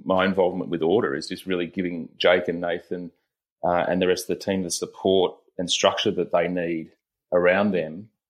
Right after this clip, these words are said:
to, um, to, you know, really perform well. And we've tried to bring a board together that,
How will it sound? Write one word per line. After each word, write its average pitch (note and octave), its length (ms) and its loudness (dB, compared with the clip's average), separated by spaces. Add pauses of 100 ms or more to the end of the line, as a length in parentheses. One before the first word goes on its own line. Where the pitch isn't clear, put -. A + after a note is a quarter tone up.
(160)
to, F#2 520 2 (240)
um, F2+ 480 2
to, F#2 260 -4 (180)
you G#2+ 120 -4
know, F2+ 80 4
really G2 380 0
perform F#2 420 -2
well. G2+ 380 4
And F2+ 180 -6 (340)
we've F#2 180 -4
tried G#2 220 6
to - 60 0
bring F2+ 220 -2
a F2+ 40 -4
board F#2 340 0
together F2+ 560 2 (460)
that, F2+ 280 4